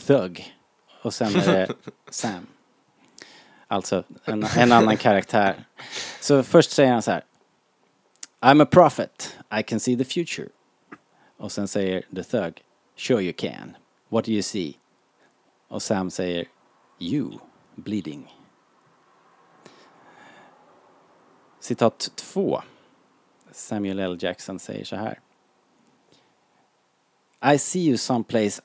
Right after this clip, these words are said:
Speaker 1: I don't think you belong. I will kill you." Citat nummer tre.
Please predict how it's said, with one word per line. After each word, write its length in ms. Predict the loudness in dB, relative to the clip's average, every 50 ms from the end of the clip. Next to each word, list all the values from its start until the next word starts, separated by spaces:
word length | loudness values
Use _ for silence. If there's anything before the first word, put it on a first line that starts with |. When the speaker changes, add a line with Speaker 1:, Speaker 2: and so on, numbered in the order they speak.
| -2 -2
Speaker 1:
I 20 | 0
don't 180 | 0 -2 -2
think 300 | -4 -4 -4 -4 -4 -6
you 60 | -6 -2
belong. 440 | 0 0 2 2 2 2 0 -4 -8 _ _ _ _ _ _ _ _ _ _ _ _ _ _ _ -6 -4 -4
I 40 | -4
will 260 | -2 0 0 -2 -2
kill 280 | -4 -4 -4 -4 -4 -4
you." 200 | -6 -10 -12 -16 -20 _ _ _ _ _ _ _ _ _ _ _ _ _ _ _ _ _ _ _ _ _ _ _ _ _ _ _ _ _ _ _ _
Citat 540 | -12 -10 -10 -2 2 2 2 2 0 -12 -20 _ _
nummer 220 | -4 -2 -2 -2
tre. 440 | -2 -4 -8 -8 -8 -6 -8 -8 -14